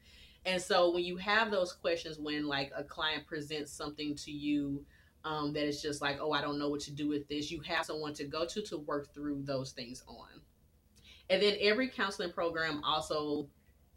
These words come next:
I'm pretty sure it's mandatory, but, and if it's not, it should be. But I know my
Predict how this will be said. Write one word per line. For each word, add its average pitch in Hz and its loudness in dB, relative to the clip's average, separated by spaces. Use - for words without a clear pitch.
I'm 165 -2
pretty 240 4
sure 180 4
it's 143 0
mandatory, 143 -2
but, 156 0
and 147 -2
if 156 -4
it's 147 -2
not, 151 0
it 135 -2
should 165 0
be. 143 -2
But 151 -2
I 160 0
know 165 0
my 175 4